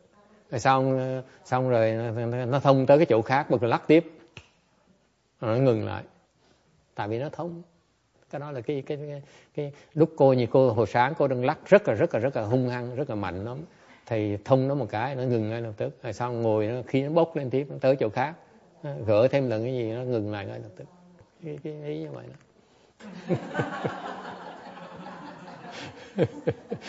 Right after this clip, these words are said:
Chứng minh cho quý vị biết đó, chữa bệnh nó hay. Tại một cách giúp chữa bệnh người ta, một cách đả thông cái khí người ta. Phật giáo mình có trình độ cao hơn nữa,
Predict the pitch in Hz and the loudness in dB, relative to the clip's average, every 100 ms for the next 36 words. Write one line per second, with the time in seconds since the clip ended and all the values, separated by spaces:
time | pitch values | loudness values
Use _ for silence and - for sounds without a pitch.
0 | - - - 156 185 175 165 165 143 135 | -16 -8 6 8 10 10 10 10 8 10
1 | 143 175 180 147 147 151 127 131 147 151 | 10 10 10 6 6 6 6 4 2 2
2 | 147 - - _ _ _ _ _ _ _ | 0 -6 -20 _ _ _ _ _ _ _
3 | _ _ _ 127 110 104 147 143 147 175 | _ _ _ -8 -6 -4 -4 2 4 4
4 | - - _ - 120 131 107 104 107 123 | 0 -20 _ -6 -2 0 0 0 -4 -4
5 | 117 110 - - - - _ _ _ - | -6 -6 -8 -10 -20 -20 _ _ _ -10
6 | - 110 - 139 135 131 139 - 151 185 | -6 -6 0 2 2 0 -4 0 2 2
7 | 143 131 123 127 110 - _ _ _ _ | -2 -4 -6 -8 -14 -20 _ _ _ _
8 | _ _ _ _ _ _ _ _ _ _ | _ _ _ _ _ _ _ _ _ _
9 | - 90 101 104 123 104 104 117 101 92 | -10 -6 -4 -4 -4 -4 -6 -4 -4 -4
10 | 87 104 110 110 107 90 | -2 -2 -2 -4 -4 -8